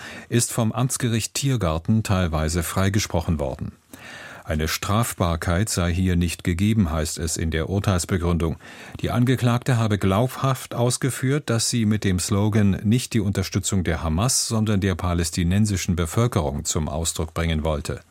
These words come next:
Das Bundesinnenministerium hatte die Parole als Kennzeichen der Hamas eingeordnet.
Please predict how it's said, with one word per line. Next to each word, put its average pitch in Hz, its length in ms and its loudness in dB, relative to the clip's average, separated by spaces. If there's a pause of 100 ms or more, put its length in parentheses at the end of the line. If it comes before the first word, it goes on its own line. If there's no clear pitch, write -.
(920)
Das - 140 -2
Bundesinnenministerium 127 1300 2
hatte 127 180 0
die 120 140 0
Parole 104 480 2
als 92 280 0
Kennzeichen 95 600 0
der 85 180 0
Hamas 110 340 2
eingeordnet. 80 880 -4